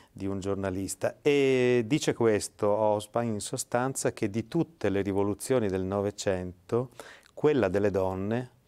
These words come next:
è stata l'unica ad avere successo e a non avere mietuto vittime. Ora, su questo secondo punto forse si potrebbe eccepire, ma, eh, credo che Hobsbawm volesse dire, insomma, che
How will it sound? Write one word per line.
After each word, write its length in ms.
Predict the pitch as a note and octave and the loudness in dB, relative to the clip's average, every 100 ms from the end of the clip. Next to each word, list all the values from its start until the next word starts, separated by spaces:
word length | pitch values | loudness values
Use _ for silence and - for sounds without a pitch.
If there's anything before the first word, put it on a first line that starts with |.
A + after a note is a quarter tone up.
| - | -20
è 100 | - | -12
stata 300 | - A2 G2+ | -4 -2 -2
l'unica 680 | G2 B2+ F#2 E2+ - F2 E2 | -2 -4 -6 -8 -10 -12 -10
ad 180 | G2+ F#2+ | -6 -2
avere 260 | A2+ G#2+ | 0 0
successo 800 | - E3 D3+ - - - - - _ _ - - - - _ _ _ | -2 -8 -8 -12 -14 -14 -12 -14 _ _ -20 -20 -20 -20 _ _ _
e 200 | - - - | -2 -2 -4
a 80 | |
non 160 | C#3 D3 | -4 0
avere 440 | C#3 F#2 F2 - - - | 0 -2 -4 -8 -10 -2
mietuto 500 | E3 C#3+ G#2+ F#2+ F#2 | 0 2 0 -2 -2
vittime. 560 | F#2 - - F#2+ F2+ - | -4 -6 -6 -6 -6 -4
Ora, 200 | A2+ F2+ | -4 -4
su 120 | - | -6
questo 240 | G#2 - G2 | -10 -6 -6
secondo 380 | G2+ A#2+ A2+ | -2 0 0
punto 340 | - A#2 A2 G#2+ | 0 -2 -4 -6
forse 300 | A2 - G2+ | -6 -8 -10
si 140 | - | -10
potrebbe 420 | G2+ G2+ G2+ F#2+ | -10 -4 -4 -4
eccepire, 480 | F#2 - - B2+ G#2+ | -6 -8 -8 -4 -4
ma, 140 | G2 F#2+ - - - - - - | -6 -10 -16 -20 -20 -20 -20 -20
eh, 300 | - F2+ F2 | -18 -16 -10
credo 260 | - F#2 F#2 | -4 -2 0
che 140 | G2 | 2
Hobsbawm 560 | F#2+ F2+ F#2 F#2+ F#2+ F2+ | 2 0 -2 -2 -2 -2
volesse 360 | F#2 F2+ - | -2 -2 -2
dire, 240 | F#2 F2+ F2 | -4 -6 -6
insomma, 360 | - F2+ E2+ | -10 -12 -12
che 180 | - | -12